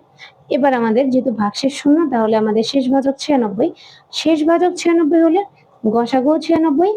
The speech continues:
আর গসাগু যখন ছিয়ানব্বই, তখন আমাদের, আহ, সবচেয়ে বড় টুকরার দৈর্ঘ্য কত হবে? সেটাও হবে আমাদের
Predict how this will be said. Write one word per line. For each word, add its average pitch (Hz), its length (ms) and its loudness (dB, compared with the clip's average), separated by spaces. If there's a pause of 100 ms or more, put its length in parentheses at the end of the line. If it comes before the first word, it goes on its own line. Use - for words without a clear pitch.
(260)
আর 226 160 -2
গসাগু 262 420 0
যখন 339 260 0
ছিয়ানব্বই, 339 580 0
তখন 277 280 0
আমাদের, 277 320 2 (460)
আহ, 214 200 0 (240)
সবচেয়ে 294 400 -2
বড় 302 220 2
টুকরার 302 320 0
দৈর্ঘ্য 254 300 2
কত 294 200 -4
হবে? 302 220 0 (1700)
সেটাও 269 340 -2
হবে 262 240 0
আমাদের 254 300 0